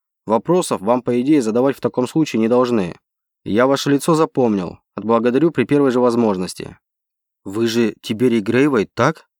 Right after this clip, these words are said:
С лёгкой опаской спросил мужчина и после моего кивка добавил.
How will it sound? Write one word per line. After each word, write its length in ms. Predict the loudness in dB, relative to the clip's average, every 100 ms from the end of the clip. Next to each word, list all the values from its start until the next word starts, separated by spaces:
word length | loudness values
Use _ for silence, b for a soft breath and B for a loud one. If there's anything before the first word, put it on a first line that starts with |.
| _ _ _
С 100 | -4
лёгкой 320 | -2 -2 -4
опаской 540 | -4 -4 -2 -2 -2 -6
спросил 340 | -4 -4 0
мужчина 400 | 0 0 0 0
и 80 | 0
после 300 | -2 -2 2
моего 240 | 2 2
кивка 380 | 0 -4 0 0
добавил. 520 | 0 0 0 0 -8